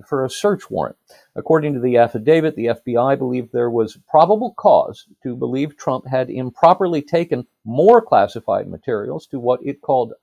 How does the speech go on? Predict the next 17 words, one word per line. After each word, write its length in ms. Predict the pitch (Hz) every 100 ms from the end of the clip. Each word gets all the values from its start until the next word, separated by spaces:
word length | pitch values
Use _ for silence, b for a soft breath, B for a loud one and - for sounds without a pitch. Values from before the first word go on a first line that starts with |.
| -
unauthorized 840 | 165 185 180 180 165 147 143 139 -
locations 960 | 131 139 139 - 185 - - _ _
at 180 | - 113
Mar-a-Lago, 680 | 120 113 101 101 87 71 190 b b b _
and 280 | 117 131 160
the 140 | 135 113
F 140 | 110
B 100 | 120
I 160 | 110 113
believed 380 | 117 113 123 127
it 100 | 110
would 140 | 110
likely 360 | 107 139 185 175
find 360 | - 117 127
what 180 | 117 110
it 140 | 143 -
called 320 | 131 120